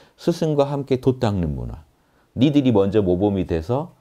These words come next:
그 제자들한테 스승이 되라고 한 거죠. 제자를 키우라고 한 거니까 "내가 너희들 키-, 양성했듯이 세계 땅끝까지 가서 제자들을 양성하라"는 거죠.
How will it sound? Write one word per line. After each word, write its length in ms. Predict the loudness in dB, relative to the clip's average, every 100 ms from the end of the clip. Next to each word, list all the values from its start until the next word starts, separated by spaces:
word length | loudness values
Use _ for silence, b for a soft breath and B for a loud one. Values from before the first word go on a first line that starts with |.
| _ _ _ -6
그 100 | 0
제자들한테 520 | 4 4 4 2 0
스승이 400 | 0 2 4 4
되라고 300 | 4 4 2
한 120 | 4
거죠. 280 | 4 4 4
제자를 420 | 4 4 4 0
키우라고 400 | 0 4 4 2
한 80 | 2
거니까 440 | 2 2 0 -2 B B _
"내가 320 | 2 4 4
너희들 540 | 4 4 4 2 0 -2
키-, 140 | 0
양성했듯이 960 | 2 2 2 2 0 0 -4 -2 -4 -4 -14 b b _
세계 480 | 0 2 2 0 _ -2
땅끝까지 600 | 0 0 4 4 4 2
가서 240 | 2 0
제자들을 560 | 0 2 2 2 0 0
양성하라"는 680 | 0 -2 -4 -4 -6 -8 -10
거죠. 220 | -14